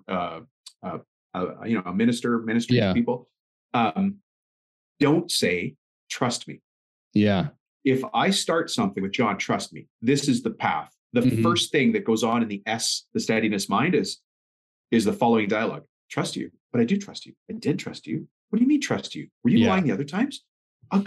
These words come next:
Speaker 1: oh my God, I've been trusting this guy." And their internal dialogue just like, "Dun, dun, dun, dun, dun, dun, dun," you know.
Speaker 2: <laughs>
Speaker 1: It's off.
Speaker 2: It's
Speaker 1: Does
Speaker 2: so
Speaker 1: that answer it?
Speaker 2: It does, yeah. So
Speaker 1: Yeah.
Speaker 2: it's,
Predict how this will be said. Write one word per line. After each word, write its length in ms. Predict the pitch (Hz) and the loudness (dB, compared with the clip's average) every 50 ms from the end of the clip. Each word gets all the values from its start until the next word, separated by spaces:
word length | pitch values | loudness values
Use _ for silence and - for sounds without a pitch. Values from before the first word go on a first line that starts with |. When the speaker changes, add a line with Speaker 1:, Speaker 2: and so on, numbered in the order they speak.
| - - | 2 4
Speaker 1:
oh 80 | 196 | 4
my 120 | 196 123 131 | 4 4 4
God, 200 | - 180 196 - - | 0 -4 -4 -2 0
I've 160 | 170 233 - | 2 2 4
been 100 | 180 147 | 2 2
trusting 320 | - - 240 - - 247 214 | 2 0 0 2 4 4 4
this 120 | 120 - | 4 2
guy." 220 | - - 82 - - _ _ _ _ _ _ _ _ | 0 -2 -4 -4 -8 _ _ _ _ _ _ _ _
And 240 | - 151 147 127 117 117 | 0 2 2 2 2 2
their 160 | 131 151 143 139 | 2 4 4 4
internal 360 | 127 120 - 226 226 160 120 - | 2 2 2 2 4 2 2 2
dialogue 500 | 123 120 160 214 175 117 117 107 98 - | 0 2 2 2 2 2 2 0 -2 -4
just 180 | - 131 120 - | -4 -4 -4 -4
like, 80 | - - - - | -8 -12 -8 -2
"Dun, 220 | 123 180 202 240 | 0 2 4 6
dun, 140 | 247 247 247 | 6 6 6
dun, 180 | 240 240 233 233 | 6 4 4 4
dun, 80 | 226 233 | 2 2
dun, 240 | 233 240 233 240 220 | 0 0 0 0 0
dun, 160 | 214 233 233 226 | 2 2 4 4
dun," 180 | 233 226 220 - | 4 2 2 2
you 140 | 135 139 | 2 2
know. 180 | 139 117 98 87 - | 4 4 2 0 -2
Speaker 2:
<laughs> 60 | - - 160 - _ _ _ _ _ _ - 151 - - 143 - - 127 131 | 0 2 0 0 _ _ _ _ _ _ -2 -2 0 2 0 2 2 0 -2
Speaker 1:
It's 140 | - - - - | 0 -2 0 2
off. 340 | - - - - - - - - - - - - _ _ _ _ _ _ _ - | 2 2 2 0 -2 -6 -12 -18 -20 -20 -20 -20 _ _ _ _ _ _ _ 0
Speaker 2:
It's 240 | 131 143 131 - | 0 0 0 0
Speaker 1:
Does 100 | - 131 | 2 4
Speaker 2:
so 40 | 135 156 175 185 | 4 6 6 6
Speaker 1:
that 80 | 156 151 | 6 4
answer 240 | 151 165 - 196 220 | 4 2 2 2 2
it? 120 | 240 240 - _ _ _ _ _ _ _ _ _ | 2 0 -4 _ _ _ _ _ _ _ _ _
Speaker 2:
It 120 | - 151 147 | 2 4 4
does, 380 | 147 151 139 127 123 110 110 | 6 4 4 4 4 6 6
yeah. 380 | 123 131 127 123 113 107 104 - | 6 6 4 4 2 2 0 -2
So 220 | - - 151 139 | 0 2 2 2
Speaker 1:
Yeah. 100 | 143 - 151 | 4 2 2
Speaker 2:
it's, 200 | 156 135 - - | 0 -2 -4 -8